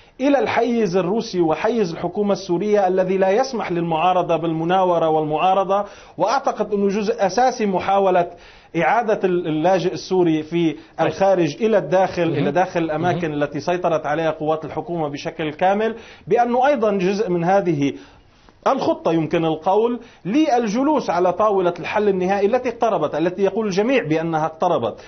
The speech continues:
Speaker 1: آه، للقول بأن هذا الملف تم تخطيه، وبالتالي عمليات التبادل الذي كان يتعاطى على أساسها ال-، السوري، أو أقصد الحكومة السورية مع المعارضة السورية، هناك المئات خرجوا في عمليات التبادل هذه خلال السنوات الماضية، هذه انتهت. الآن هناك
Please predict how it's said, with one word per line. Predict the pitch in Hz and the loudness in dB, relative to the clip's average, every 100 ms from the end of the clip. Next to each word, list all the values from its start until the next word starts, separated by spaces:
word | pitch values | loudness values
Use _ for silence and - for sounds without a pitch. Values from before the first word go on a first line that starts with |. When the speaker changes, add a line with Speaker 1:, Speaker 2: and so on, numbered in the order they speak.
| - - - | -20 -20 -2
Speaker 1:
آه، | 175 185 | 0 2
للقول | 262 254 220 240 190 | 0 0 2 2 2
بأن | 190 196 190 185 | 0 0 -2 -2
هذا | 151 208 202 | 0 0 2
الملف | 180 170 156 - | 0 2 0 -2
تم | - 190 190 | 0 0 2
تخطيه، | 175 - 175 - 190 | -2 -2 -4 -2 0
وبالتالي | 151 151 - 208 185 147 | 0 -2 0 2 2 0
عمليات | 147 160 165 190 190 | 0 2 2 2 0
التبادل | 180 156 196 190 170 | -2 2 2 2 0
الذي | 156 151 | 0 -2
كان | 143 185 175 - - | 0 0 0 -6 -6
يتعاطى | 156 185 190 247 196 | -2 0 2 2 0
على | 170 175 | 2 2
أساسها | 160 190 - 156 147 147 | 2 0 0 -4 -2 -2
ال-، | 135 | -2
السوري، | 147 - 180 180 165 | -6 0 2 4 2
أو | 175 175 - - | 0 -2 -12 -10
أقصد | 156 - 175 | -8 -4 -4
الحكومة | 165 175 190 175 | -4 -2 -2 -2
السورية | - 175 180 156 | 0 2 4 2
مع | 190 | 2
المعارضة | 190 175 175 180 165 | 0 0 2 0 -2
السورية، | - 160 180 208 214 208 - - | -4 -2 0 2 0 0 -10 -6
هناك | 160 196 185 | -2 0 2
المئات | 185 220 220 | 0 2 0
خرجوا | - 185 156 151 | 0 0 0 -2
في | 151 | -2
عمليات | 139 147 156 170 | 0 0 0 0
التبادل | 170 165 165 156 | 0 0 2 0
هذه | 156 | -2
خلال | 147 160 160 | -2 -2 -2
السنوات | - 160 170 170 | -2 -2 -2 0
الماضية، | 175 190 208 220 - - | 0 0 0 -2 -4 -4
هذه | 254 269 262 | 0 0 0
انتهت. | 240 247 208 226 - - - | 0 2 2 0 -4 -10 -4
الآن | 196 214 208 | 0 0 0
هناك | 196 208 190 | -2 -2 -2